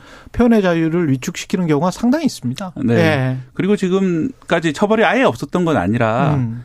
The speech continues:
Speaker 2: 이게 공개될 경우에, 일정한 경우에는 민사소송으로 가면은 음성권을 인정받아가지고 거기에 대해서 손해배상은 했거든요. 돈으로
Speaker 1: 그렇죠.
Speaker 2: 물어주고 이런 경우는 있었습니다.
Speaker 1: 예.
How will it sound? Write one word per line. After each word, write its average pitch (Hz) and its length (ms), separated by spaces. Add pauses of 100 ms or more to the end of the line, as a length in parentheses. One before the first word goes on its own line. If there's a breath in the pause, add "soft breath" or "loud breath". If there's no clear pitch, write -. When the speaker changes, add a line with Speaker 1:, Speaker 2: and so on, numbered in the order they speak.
(120)
Speaker 2:
이게 147 580
공개될 165 440
경우에, 147 500
일정한 185 380
경우에는 131 440
민사소송으로 190 640
가면은 117 720
음성권을 151 500
인정받아가지고 139 1000 (440 soft breath)
거기에 139 180
대해서 135 180
손해배상은 151 600
했거든요. 120 500
돈으로 127 180
Speaker 1:
그렇죠. 190 160
Speaker 2:
물어주고 147 420
이런 147 160
경우는 120 340
있었습니다. 107 500 (160)
Speaker 1:
예. 117 160